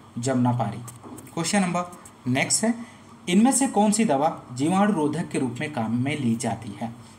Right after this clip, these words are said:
तो फोर्टीन का आप लोग answer दीजिए दोस्तों। तो यहाँ पे right answer हो जाएगा option ए,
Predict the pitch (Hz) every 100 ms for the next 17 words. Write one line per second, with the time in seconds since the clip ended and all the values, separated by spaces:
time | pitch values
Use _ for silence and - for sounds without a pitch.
0 | - 143 165 190 202 185 156 151 135 120
1 | 147 135 147 135 - - - - - -
2 | 151 160 160 147 151 131 131 135 135 127
3 | 120 - 156